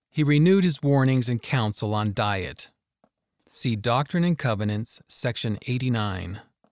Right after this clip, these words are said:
And numerous studies since have confirmed the wisdom of that counsel. Physical and mental activity.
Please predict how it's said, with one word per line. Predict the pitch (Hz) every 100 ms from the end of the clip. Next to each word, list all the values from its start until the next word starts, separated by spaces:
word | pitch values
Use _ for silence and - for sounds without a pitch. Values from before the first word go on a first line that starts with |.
| _ _ _ _ _ _ _ _ -
And | 147 165
numerous | 214 208 190 -
studies | - 143 107 104 -
since | 135 135 135 - _
have | - 123
confirmed | 123 113 - 135 127 127 -
the | 123
wisdom | 117 113 101 113 107
of | 117 98
that | 107 -
counsel. | - 107 98 - 73 71 - _ _ _ _ _ _ _ _ _ _ _ _ _ _ _ -
Physical | 175 175 - 185
and | 175 127
mental | 123 123 117
activity. | 110 - 110 95 90 101